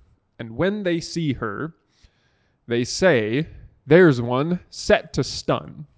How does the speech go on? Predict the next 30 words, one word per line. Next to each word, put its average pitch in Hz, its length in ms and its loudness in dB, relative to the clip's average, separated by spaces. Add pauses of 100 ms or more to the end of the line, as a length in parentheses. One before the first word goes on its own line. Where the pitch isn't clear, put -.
(220)
And 127 120 -8
then 127 140 -4
you 117 140 -4
see 196 320 -4
them 127 400 -6 (1040)
doing 135 260 -4
a 117 40 -4
horrible 151 480 0
job 110 480 -6
fumbling 147 580 -4
around 117 440 -6
with 113 160 -12
their 110 120 -6
guns, 135 880 -6
their 117 200 -12
blasters, 113 960 -8 (720)
trying 131 300 -6
to 120 80 -6
flip 151 340 -2
a 147 60 2
little 131 240 -2
switch - 680 -8
that 123 160 -6
I 117 120 -4
assume 123 560 -2
goes 117 280 -4
from 107 380 -12
kill 147 560 -2 (640)
to 113 140 -10
stun. - 540 -4